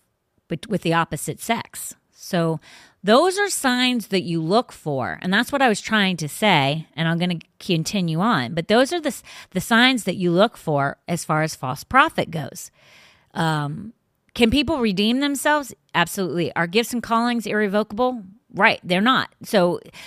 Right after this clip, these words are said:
um, these pastors that had affairs and stuff like that, their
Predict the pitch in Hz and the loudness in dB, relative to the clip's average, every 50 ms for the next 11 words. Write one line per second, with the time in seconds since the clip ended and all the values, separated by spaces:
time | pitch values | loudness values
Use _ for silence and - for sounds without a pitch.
0 | - - _ _ _ - 175 170 165 151 147 160 175 - - 185 226 247 - - | -20 -20 _ _ _ 0 2 4 4 4 2 -2 -4 -6 -4 -4 -4 -2 2 6
1 | 226 208 214 226 - - - 254 269 262 214 - 180 160 170 175 185 175 175 175 | 6 8 6 6 2 -2 -4 -2 -2 -2 0 0 0 0 0 0 0 2 2 2
2 | 175 165 - 175 165 160 185 226 220 233 226 208 - - 233 - 233 233 226 - | 0 -2 -2 -2 0 0 0 -2 -2 -4 -6 -6 -4 -6 -4 -2 -2 -2 0 0
3 | 254 262 - - 247 254 | 0 0 2 0 -2 -2